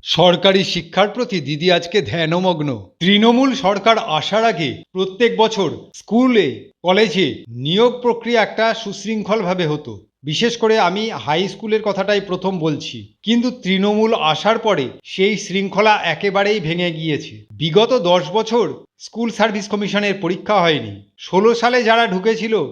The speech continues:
তার মধ্যে পঁচিশ শতাংশ টাকা দিয়ে ঢুকেছিল। ফলশ্রুতি হিসাবে দু হাজার ষোলো সালে যারা স্কুল সার্ভিস কমিশনের মাধ্যমে চাকরি পেয়েছিল, ভালো খারাপ,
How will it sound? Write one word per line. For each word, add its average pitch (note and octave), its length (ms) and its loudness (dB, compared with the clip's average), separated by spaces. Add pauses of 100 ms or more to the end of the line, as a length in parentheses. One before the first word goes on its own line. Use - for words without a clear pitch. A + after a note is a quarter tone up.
(200)
তার F#3+ 280 6
মধ্যে A3 300 0
পঁচিশ G#3 360 -8
শতাংশ G#3+ 400 -4 (140)
টাকা F3+ 280 2
দিয়ে F#3 200 0
ঢুকেছিল। D#3 460 -4 (260)
ফলশ্রুতি A#3 640 4
হিসাবে A3+ 420 2 (320)
দু A2+ 140 -10
হাজার A3 300 6
ষোলো F#3 340 0
সালে A#3+ 280 0
যারা F#3 300 2
স্কুল G3+ 380 -6
সার্ভিস G3+ 420 0
কমিশনের G#3+ 500 -2
মাধ্যমে F#3 420 0
চাকরি G3 380 0
পেয়েছিল, A3 400 2 (280)
ভালো F3+ 340 4 (160)
খারাপ, G#3+ 400 2